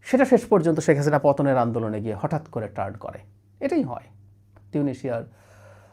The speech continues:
মোহাম্মদ বোয়াজিজির মৃত্যুর পর যেটা হয়েছিল, আমি বহুদিন থেকে, আমাকে যারা শোনেন, আমার লেখা যারা পড়েন, তারা জানেন শেখ হাসিনার সময় কয়েক বছর থেকে আমি তিউনিসিয়া মডেল বাংলাদেশে হবে বলে বলছিলাম। কোনো না কোনো একটা ফর্মে, কোনো না কোনো একটা ঢঙে এটা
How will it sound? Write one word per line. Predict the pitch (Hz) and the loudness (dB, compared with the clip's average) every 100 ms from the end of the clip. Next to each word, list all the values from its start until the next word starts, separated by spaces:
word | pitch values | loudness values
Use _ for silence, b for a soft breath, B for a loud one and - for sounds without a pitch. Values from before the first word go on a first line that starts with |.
| - | 6
মোহাম্মদ | 190 196 | 8 10
বোয়াজিজির | 131 202 220 185 160 | 10 10 10 6 2
মৃত্যুর | 127 127 127 101 | 0 -2 -6 -6
পর | 101 | -6
যেটা | 95 98 | -8 -10
হয়েছিল, | 98 92 - 95 - - _ | -8 -10 -10 -14 -14 -20 _
আমি | - | 2
বহুদিন | 220 285 269 160 | 8 8 8 4
থেকে, | 131 95 95 - - | 0 -6 -8 -12 -12
আমাকে | 123 110 113 120 | -10 -8 -8 -6
যারা | 107 98 | -6 -4
শোনেন, | - 127 98 98 | -4 -4 -4 -6
আমার | 98 101 | -8 -8
লেখা | 104 135 | -6 -6
যারা | 110 95 | -6 -6
পড়েন, | 120 131 | -4 0
তারা | 127 143 | 2 4
জানেন | 147 151 156 160 b b - | 4 2 0 -6 b b -2
শেখ | 165 | 0
হাসিনার | 170 175 165 | 2 0 0
সময় | 175 170 | 0 2
কয়েক | - 220 220 151 | 8 8 8 4
বছর | 185 185 | 2 2
থেকে | 175 160 143 | -2 -2 -2
আমি | 135 | -2
তিউনিসিয়া | 131 143 123 120 135 | -2 -2 -2 -2 -4
মডেল | 104 117 123 120 | -4 -4 -4 -4
বাংলাদেশে | 104 95 95 - | -4 -8 -12 -14
হবে | 98 101 98 | -12 -12 -12
বলে | 87 - | -12 -14
বলছিলাম। | - - 113 | -14 -12 2
কোনো | 139 190 | 8 8
না | 277 | 8
কোনো | 208 143 | 4 0
একটা | 120 - | -2 -6
ফর্মে, | - 78 - - | -8 -8 -8 -10
কোনো | - 190 | -6 -4
না | 180 | -2
কোনো | 139 120 | -4 -6
একটা | 104 110 | -8 -10
ঢঙে | 101 127 113 | -10 -10 -10
এটা | 98 98 | -12 -12